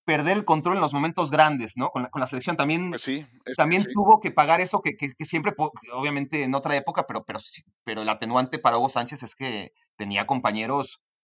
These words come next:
Speaker 1: muy distintos en selección a los que tenía a nivel de club.
Speaker 2: Ujú.
Speaker 1: Pero con Rafa Márquez como que siempre era, es que Rafa Márquez no responde, es que no es el mismo Rafa Márquez en la selección que, que en el Barça, en los momentos importantes,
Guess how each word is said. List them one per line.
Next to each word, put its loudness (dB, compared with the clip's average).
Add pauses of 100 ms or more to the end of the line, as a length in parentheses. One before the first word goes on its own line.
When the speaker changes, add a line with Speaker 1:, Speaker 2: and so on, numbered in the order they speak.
(100)
Speaker 1:
muy 2
distintos -2
en -6
selección -4
a 0
los -4
que -12
tenía -2
a -4
nivel -2
de -6
club. 0 (220)
Speaker 2:
Ujú. -16
Speaker 1:
Pero 4
con 6
Rafa 6
Márquez 4
como -2
que -10
siempre -4
era, 4
es -8
que 0
Rafa -2
Márquez 2
no 0
responde, -4
es -10
que -2
no 0
es -6
el -2
mismo -2
Rafa 0
Márquez -4
en -6
la -4
selección -8 (520)
que, -4 (180)
que -8
en -2
el -4
Barça, 4
en -2
los -6
momentos -4
importantes, -4